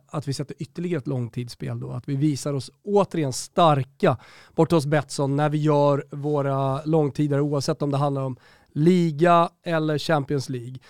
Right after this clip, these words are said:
Eh, och nu står vi bra till. Eh, Salah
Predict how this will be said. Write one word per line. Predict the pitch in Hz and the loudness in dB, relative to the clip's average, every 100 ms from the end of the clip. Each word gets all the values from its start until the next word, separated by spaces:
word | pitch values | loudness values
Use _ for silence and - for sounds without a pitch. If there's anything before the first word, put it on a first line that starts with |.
| - - - | -20 -18 -4
Eh, | 143 143 | 0 2
och | 147 170 | 2 4
nu | 190 | 4
står | 247 | 4
vi | 285 | 4
bra | 254 262 240 | 8 8 6
till. | - 226 175 160 | 6 6 6 6
Eh, | 160 156 156 156 151 147 | 6 8 6 6 4 2
Salah | 139 185 180 180 196 | 2 2 4 6 4